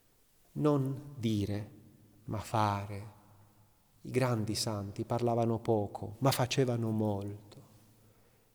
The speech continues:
perché non avvenga che il Signore sia costretto a scuoterci con eserciti agguerriti per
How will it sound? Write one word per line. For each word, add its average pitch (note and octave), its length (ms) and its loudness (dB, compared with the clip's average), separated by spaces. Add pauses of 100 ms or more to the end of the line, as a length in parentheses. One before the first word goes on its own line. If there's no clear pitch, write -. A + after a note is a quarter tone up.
(320)
perché B2 320 -2
non B2 220 2
avvenga G#2 640 0
che A2+ 100 -6
il G#2+ 80 -2
Signore A2 880 -2
sia A2 300 -4
costretto - 720 -4
a G2 40 -8
scuoterci G#2+ 960 -2 (240)
con A2+ 200 -6
eserciti G#2+ 680 -4 (520)
agguerriti A2 1160 -6 (920)
per G2+ 720 -8